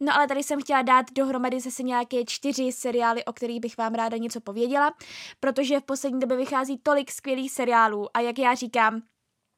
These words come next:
je to prostě bezedná díra. Jakmile do ní jednou spadnete, tak už se z ní vážně nevyhrabete. A já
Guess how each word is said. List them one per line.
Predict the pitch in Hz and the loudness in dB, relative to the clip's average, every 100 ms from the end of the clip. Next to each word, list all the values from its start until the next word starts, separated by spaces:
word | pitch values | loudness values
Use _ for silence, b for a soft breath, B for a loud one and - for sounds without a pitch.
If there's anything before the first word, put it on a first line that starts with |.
| _ _ _ - | _ _ _ -6
je | |
to | 294 | -4
prostě | 269 285 - 302 | -2 -2 -2 -2
bezedná | 226 302 320 247 277 285 294 | 2 2 4 6 8 8 6
díra. | 226 247 247 190 - B B | 0 -2 0 -2 -4 B B
Jakmile | 311 294 311 339 | -6 -2 2 2
do | 311 | 0
ní | 294 | -2
jednou | 302 285 | 0 -2
spadnete, | 330 - 285 262 262 240 | -4 2 2 4 2 0
tak | 247 | -2
už | - 262 | -4 -4
se | 302 | -4
z | |
ní | 254 285 | -2 -4
vážně | 262 269 254 | -2 -4 -2
nevyhrabete. | 262 233 247 233 214 208 202 | -2 -2 -2 -2 -2 -6 -2
A | 226 | 2
já | 247 247 | 4 4